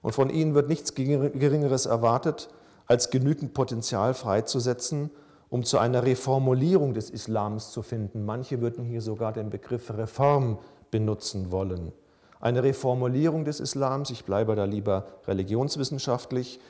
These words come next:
die als anschlussfähig gilt, und zwar an die zivilgesellschaftlichen Standards, was Normen, Werte, Rechtsgüter und die subjektive Ethik angeht.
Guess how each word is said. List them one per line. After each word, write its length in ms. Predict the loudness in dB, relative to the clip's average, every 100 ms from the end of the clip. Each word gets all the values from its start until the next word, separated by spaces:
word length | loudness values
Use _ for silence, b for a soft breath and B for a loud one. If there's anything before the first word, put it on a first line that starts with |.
| B B
die 140 | 0 2
als 260 | 2 0
anschlussfähig 920 | -4 -4 -2 -2 -2 0 2 2 -2 0
gilt, 340 | 2 2 -2 B B B -8
und 140 | -4
zwar 300 | 0 2 2
an 80 | 0
die 120 | -2
zivilgesellschaftlichen 1160 | 0 0 2 0 0 0 0 0 -6 -8 -8 -10
Standards, 640 | -4 -4 -2 -4 -4 -4
was 220 | -4 -2
Normen, 580 | 0 2 2 0 -2 0
Werte, 340 | 2 2 2
Rechtsgüter 680 | -4 -6 -8 -8 -6 -4 -4
und 100 | -4
die 60 | -6
subjektive 560 | -6 -6 -8 -8 -8
Ethik 400 | -6 -6 -8 -12
angeht. 580 | -12 -12 -12 -14 -16 -20